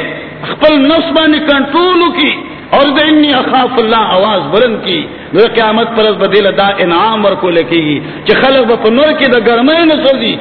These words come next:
او دې باندې به د رحمت سوري الله پاک کړي. دا څومره لوی عزت دی، څومره لوی مقام دی، لیکن دا صرف دې لپاره وي چې څه لپاره وي؟ چې د الله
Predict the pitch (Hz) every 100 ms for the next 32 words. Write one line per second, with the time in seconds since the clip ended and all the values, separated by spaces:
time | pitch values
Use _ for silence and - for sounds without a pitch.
0 | - - 202 247 233 214 208 196 185 175
1 | 180 196 - 202 185 170 165 147 151 143
2 | - 123 98 87 - - - - - -
3 | - - - 196 208 277 262 247 269 262
4 | 220 151 254 254 262 214 - - - -
5 | 277 277 277 311 320 285 - 247 220 202
6 | 170 - - - - 214 240 226 226 254
7 | 277 214 294 285 262 233 220 220 220 165
8 | 147 180 254 277 254 240 - - - -
9 | - - - - - - - 196 226 240
10 | 233